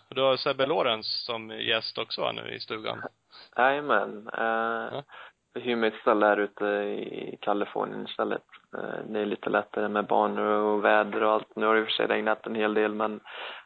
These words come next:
Speaker 2: eh, jajamän, jag hyr ett ställe här ute och sen, eh, bor Sebastian med mig med.
Speaker 1: Mm. Hur går det för honom då? Du sa att han skulle köra någon tävling. Sköter han sig, eller?
Speaker 2: Ja, jag tror det. Eh, jag har inte
Speaker 1: Ja.
Speaker 2: varit ute på banan med honom än i och för sig. Eller ja, jag har varit med honom en gång, men, eh,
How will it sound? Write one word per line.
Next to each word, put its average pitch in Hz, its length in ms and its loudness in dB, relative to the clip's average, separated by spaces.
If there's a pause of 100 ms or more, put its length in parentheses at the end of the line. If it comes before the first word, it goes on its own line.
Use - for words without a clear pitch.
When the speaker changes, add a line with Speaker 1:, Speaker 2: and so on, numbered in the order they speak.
(140)
Speaker 2:
eh, 107 340 0
jajamän, 107 540 2
jag 113 100 -2
hyr 117 120 2
ett 110 140 0
ställe 104 220 4
här 104 80 4
ute 98 220 -4
och 92 60 -8
sen, 101 280 -8
eh, 104 220 -6
bor 101 240 -8
Sebastian - 500 -4
med 113 140 -10
mig 107 120 -10
med. 123 220 -12 (840)
Speaker 1:
Mm. 135 180 -18 (1700)
Hur 131 60 -16
går 139 80 0
det 135 100 -2
för 175 100 4
honom 131 140 2
då? 107 80 0
Du 123 100 -4
sa 139 140 0
att 135 60 -6
han 135 80 -6
skulle 131 160 -10
köra 135 160 0
någon 127 120 -4
tävling. 131 420 0
Sköter - 300 -4
han 110 100 -6
sig, - 120 -8
eller? 113 180 -8 (540)
Speaker 2:
Ja, 151 260 6
jag 196 120 0
tror 202 180 4
det. 107 180 6 (300)
Eh, 113 80 -2
jag 127 200 -2
har 135 40 -2
inte 147 120 -6
Speaker 1:
Ja. 143 80 2
Speaker 2:
varit 156 120 -6
ute 131 200 -10
på 123 140 -10
banan 127 340 0
med 113 200 2
honom 104 340 -2
än 107 60 -8
i 107 80 -8
och - 40 -14
för - 60 -12
sig. 110 300 -2
Eller 107 220 2
ja, 104 200 4
jag 110 60 -4
har 110 60 -2
varit 110 180 -4
med 110 100 -2
honom 107 180 -2
en 110 160 -6
gång, 104 260 -4
men, 104 240 -4
eh, 104 220 -4